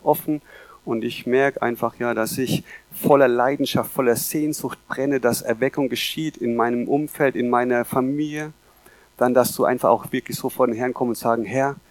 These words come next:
ich bete für geöffnete Türen“, dass du in der nächsten Woche, in der nächsten Zeit, die kommen wird, dass du Möglichkeiten schenkst, wo ich mit Menschen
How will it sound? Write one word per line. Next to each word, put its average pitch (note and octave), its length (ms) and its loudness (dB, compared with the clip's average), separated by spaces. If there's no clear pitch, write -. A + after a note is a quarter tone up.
ich - 220 -10
bete C#3 380 -2
für - 160 -4
geöffnete A#2+ 580 -2
Türen“, A2 460 -4
dass A2 220 -2
du D3+ 160 -4
in C#3+ 120 4
der B2+ 120 4
nächsten C#3 460 -2
Woche, D3+ 240 6
in B2+ 60 2
der B2 80 2
nächsten C#3+ 340 -2
Zeit, C#3+ 420 0
die C3 60 -8
kommen C#3 340 0
wird, A2 200 0
dass - 240 0
du D#3+ 340 0
Möglichkeiten D3 680 4
schenkst, A#2+ 580 -2
wo A#2+ 100 2
ich C#3 120 -4
mit B2+ 160 -2
Menschen D#3 600 0